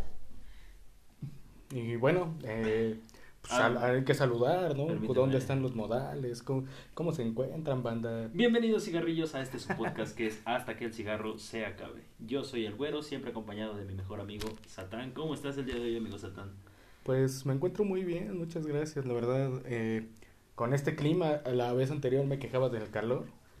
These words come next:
Speaker 1: Ahora hemos estado con un clima un poquito frío, entonces, pues, todo chido. ¿Tú qué tal?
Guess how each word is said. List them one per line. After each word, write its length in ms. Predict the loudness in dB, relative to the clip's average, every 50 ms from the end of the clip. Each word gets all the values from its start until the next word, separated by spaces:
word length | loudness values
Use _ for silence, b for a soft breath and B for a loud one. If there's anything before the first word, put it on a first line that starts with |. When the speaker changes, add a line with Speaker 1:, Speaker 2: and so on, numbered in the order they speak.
| b b b b b -6
Speaker 1:
Ahora 340 | -2 2 2 2 4 2 2
hemos 240 | 0 0 -2 -4 -6
estado 320 | -4 0 2 2 2 0
con 160 | -2 -2 -2
un 480 | 0 0 0 0 -2 -2 -2 -4 -6 -4
clima 280 | -2 0 0 2 2 2
un 140 | 0 0 0
poquito 340 | -2 -2 -2 -2 -4 -4 -4
frío, 360 | -2 0 0 2 2 2 2
entonces, 840 | 0 0 -2 -2 -2 -4 -4 -4 -4 -4 -4 -4 -4 -6 -8 -12 -14 -12
pues, 240 | -12 -12 -12 -6 0
todo 220 | 2 4 4 4
chido. 420 | 2 0 0 0 0 0 -2 -4 -2
¿Tú 120 | -2 0 0
qué 100 | 0 -2
tal? 240 | -4 -4 -8 -10